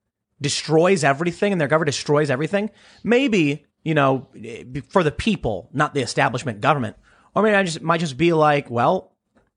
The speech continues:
this is what happens when you lose support of the people and they no longer feel the government represents them."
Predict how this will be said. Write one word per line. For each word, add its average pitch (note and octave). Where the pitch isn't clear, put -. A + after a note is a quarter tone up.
this D3+
is D3+
what D3+
happens D#3+
when C3
you C3
lose D3
support C#3
of B2+
the A#2+
people C3+
and B2+
they C3
no C3+
longer D3
feel C3+
the B2+
government B2
represents A2+
them." F2+